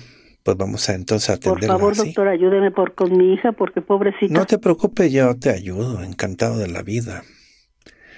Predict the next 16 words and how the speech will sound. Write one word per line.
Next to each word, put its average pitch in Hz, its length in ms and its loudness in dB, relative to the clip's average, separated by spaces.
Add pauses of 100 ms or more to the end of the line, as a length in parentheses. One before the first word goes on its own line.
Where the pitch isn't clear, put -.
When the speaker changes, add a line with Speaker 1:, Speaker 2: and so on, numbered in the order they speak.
(380)
Speaker 1:
Bueno, 101 260 0
vamos 110 220 0
a - 20 0
hacer 104 220 -4
entonces 98 580 -6
ya 104 180 -2
la 101 140 -6
formulación. 92 760 -2 (1400)
Lleva 180 260 4
lo 165 100 4
siguiente, 135 600 2 (280)
¿verdad? 117 320 0
Lleva 110 260 0
bolsa 117 320 2
del 92 160 -2
pastor, 131 460 0